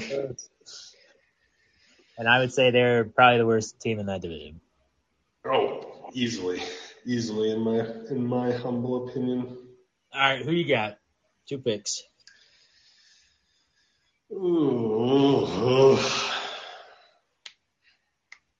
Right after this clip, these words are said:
Speaker 2: So there's a playoff team from last year that we still have not chosen. They got smoked in
Speaker 1: Yeah.
Speaker 2: the playoff game.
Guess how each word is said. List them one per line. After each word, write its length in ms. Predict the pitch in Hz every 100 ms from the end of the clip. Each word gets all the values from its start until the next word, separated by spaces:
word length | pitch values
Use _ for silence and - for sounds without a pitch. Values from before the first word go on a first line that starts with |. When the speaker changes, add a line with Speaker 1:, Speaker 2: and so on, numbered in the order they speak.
| - - - - _ -
Speaker 2:
So 220 | - 123
there's 260 | 127 135 135
a 100 | 120
playoff 640 | - - 185 208 139 -
team 320 | - 127 123
from 240 | 120 117 113
last 460 | 120 123 - -
year 340 | 104 98 92 90
that 180 | - 104 - -
we 140 | 113
still 380 | 110 - 123 117
have 100 | 117
not 360 | 110 110 110 -
chosen. 760 | - 113 104 101 104 120 - - - - - _ _ _ _ _ _ _ _ _ _ _ _ _ _ _ _ -
They 80 | 113
got 140 | 110
smoked 800 | - - 143 135 95 - - - - _ _ _ _ _ _ _ _ _
in 180 | 113 101
Speaker 1:
Yeah. 80 | 131
Speaker 2:
the 60 | -
playoff 340 | 107 92 -
game. 340 | 95 92 95